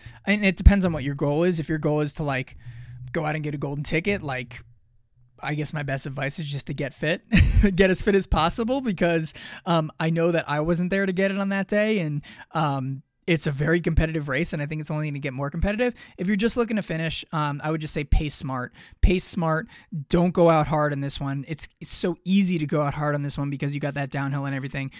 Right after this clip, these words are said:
You pace it smart, um, you're gonna do well. And then also, most importantly, have fun,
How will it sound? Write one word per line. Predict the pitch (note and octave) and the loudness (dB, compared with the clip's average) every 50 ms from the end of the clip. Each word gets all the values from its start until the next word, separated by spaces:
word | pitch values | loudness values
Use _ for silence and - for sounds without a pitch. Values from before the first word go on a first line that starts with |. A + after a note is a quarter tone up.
| - - _ | -20 -12 _
You | F3+ E3+ D3+ | -6 6 6
pace | - F3 F3 D#3+ - | 8 8 8 2 -2
it | E3+ | -4
smart, | - - - F3 D#3+ D#3+ D#3 D#3 - - - - _ _ - | -4 -4 -2 -2 0 -2 -2 -4 -6 -14 -20 -20 _ _ -8
um, | C#3+ D3 C#3+ C#3 C3+ | -6 -6 -4 -6 -6
you're | C#3 D3+ D3+ | -6 -4 -4
gonna | D#3+ D#3 D3 | -4 -4 -2
do | D#3 D3 | -2 -2
well. | C#3+ C#3+ C#3+ C3+ C3+ | -2 -2 -2 -2 -2
And | C3 D#3+ F3+ | -2 0 0
then | F#3+ | 0
also, | - - F3+ F3+ - - E3 C#3+ | -2 -2 -2 -2 0 -2 -4 -4
most | C#3+ D3 D#3+ D#3+ - | -4 -4 -4 -4 0
importantly, | D3+ C#3+ D#3 D3 C#3 C3+ B2 | 0 0 0 0 -2 -6 -6
have | - - E3 D3 | -4 -4 -4 -6
fun, | - - C#3 C#3 C#3 C3+ C#3 | -6 -8 -6 -6 -6 -6 -8